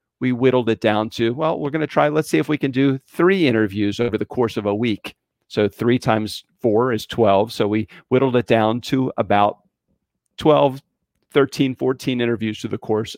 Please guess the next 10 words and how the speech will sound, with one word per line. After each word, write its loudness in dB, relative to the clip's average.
of -4
the -6
month. -6
And -2
those 4
twelve 2
or 0
thirteen -4
developed 2
into -4